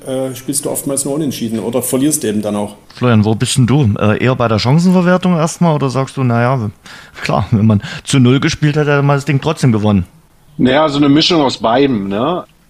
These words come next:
Speaker 3: Die Abwehr gewinnt, äh, die Meisterschaften, äh, der, der, der Angriff gewinnt die Spiele. Äh, das ist auch eine alte Weisheit,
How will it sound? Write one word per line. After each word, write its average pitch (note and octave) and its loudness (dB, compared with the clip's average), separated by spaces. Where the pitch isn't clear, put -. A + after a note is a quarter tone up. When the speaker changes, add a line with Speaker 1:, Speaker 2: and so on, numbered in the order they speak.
Speaker 3:
Die A2 2
Abwehr C3 0
gewinnt, A#2 -4
äh, G#2+ 0
die G#2+ 0
Meisterschaften, B2+ -4
äh, G2 -4
der, F#2+ -2
der, F#2 -6
der E2+ -4
Angriff A2 0
gewinnt G2 0
die G2 2
Spiele. B2+ 0
Äh, G2 2
das G#2+ 0
ist - 0
auch A#2 0
eine G#2 0
alte G2+ 0
Weisheit, B2+ 0